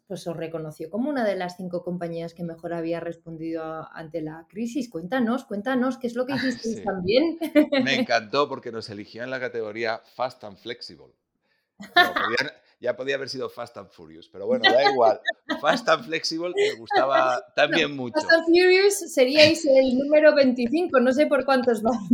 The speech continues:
Speaker 1: ya. <laughs>
Speaker 2: Entonces, sí, efectivamente, Fast and Flexible. Eh, ah, bueno, sí, esas cosas siempre te gustan,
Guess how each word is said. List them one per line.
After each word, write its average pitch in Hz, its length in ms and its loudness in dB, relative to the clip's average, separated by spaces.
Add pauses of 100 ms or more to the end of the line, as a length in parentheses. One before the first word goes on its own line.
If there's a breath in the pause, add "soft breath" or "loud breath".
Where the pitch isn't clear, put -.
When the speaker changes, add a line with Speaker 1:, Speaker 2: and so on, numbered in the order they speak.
(160)
Speaker 1:
ya. 262 100 -4
<laughs> - 800 -6
Speaker 2:
Entonces, 143 920 0
sí, 135 180 -4
efectivamente, 107 720 -10
Fast - 460 -10
and 110 120 -16
Flexible. 95 580 -20 (560 soft breath)
Eh, 117 220 0
ah, 110 680 -4 (120)
bueno, 147 320 -12 (1400)
sí, - 200 -20
esas - 260 -16
cosas 170 280 -20
siempre 135 320 -18
te 107 100 -20
gustan, 92 460 -20